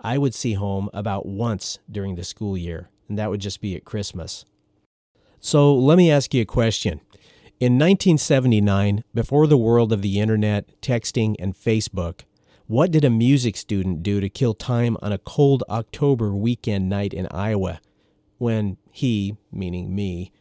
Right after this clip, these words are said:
should have been studying? Naturally, he and three musical friends found some flashlights,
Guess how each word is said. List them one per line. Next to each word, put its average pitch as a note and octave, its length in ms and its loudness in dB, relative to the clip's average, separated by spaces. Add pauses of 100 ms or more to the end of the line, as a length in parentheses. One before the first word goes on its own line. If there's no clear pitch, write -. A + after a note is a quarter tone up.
(100)
should E3+ 260 2
have B2 100 2
been G2+ 180 0
studying? G2+ 640 -4 (920)
Naturally, A#2 800 -2 (480)
he C#3 320 2
and A2 140 -4
three C3+ 240 0
musical B2 440 -2
friends A#2 440 -4
found A2+ 320 -4
some A#2 160 -6
flashlights, G#2 880 -4